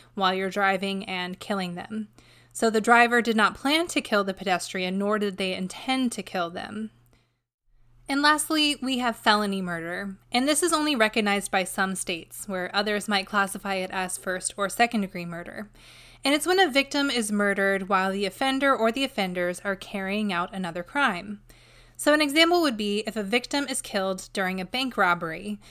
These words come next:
while everyone involved with the robbery can then be charged with felony murder, and that's including the getaway driver who may not have even been inside the bank at the time of the murder.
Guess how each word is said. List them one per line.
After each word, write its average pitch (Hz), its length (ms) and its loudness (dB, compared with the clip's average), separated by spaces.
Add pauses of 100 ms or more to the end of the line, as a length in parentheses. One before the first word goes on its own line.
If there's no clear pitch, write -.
(200)
while 196 220 2
everyone 208 420 2
involved 208 680 2
with 208 180 -2
the 190 80 -4
robbery 208 560 4
can 208 240 0
then 196 160 2
be 185 120 -4
charged 214 600 0
with 185 180 -2
felony 180 420 -4
murder, 190 520 2 (320)
and 269 120 0
that's 330 200 0
including 294 560 2
the 220 80 2
getaway 220 380 2
driver 175 540 -2
who 220 360 2
may 220 180 2
not 277 240 0
have 240 160 0
even 226 300 0
been 208 180 2
inside 202 360 0
the 185 80 -4
bank 220 280 0
at 180 100 -6
the 180 80 -4
time 180 300 -2
of 180 120 -8
the 175 60 -8
murder. 208 500 -4